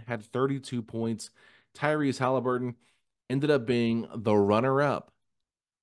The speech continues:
for the M V P of the game, the person that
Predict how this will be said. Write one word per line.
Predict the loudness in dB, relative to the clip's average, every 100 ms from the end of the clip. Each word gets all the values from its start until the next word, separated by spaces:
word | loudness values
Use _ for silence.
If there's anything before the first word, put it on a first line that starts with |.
| _ 0
for | 4 4
the | 4 0
M | 0
V | -2 -2
P | -2 0
of | 0 0
the | -4
game, | -2 -2 -2 -4 -8 _ _ _ _
the | -6
person | -4 -2 0
that | -2 -2